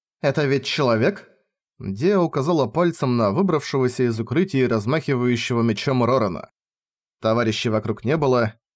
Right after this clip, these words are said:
потому мужчина мог демонстрировать всю свою силу.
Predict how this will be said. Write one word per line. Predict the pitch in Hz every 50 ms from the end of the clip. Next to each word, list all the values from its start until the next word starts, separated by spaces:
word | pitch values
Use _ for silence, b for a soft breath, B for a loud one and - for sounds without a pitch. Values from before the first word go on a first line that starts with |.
| _ _ _
потому | - 117 104 - 151 214 247
мужчина | 226 196 165 - - - 214 175 139
мог | 143 160 143 110
демонстрировать | 131 127 123 117 113 - 156 190 185 151 131 123 -
всю | - - - 165
свою | - - 123 117 113 110 101
силу. | - - - 202 160 131 - 113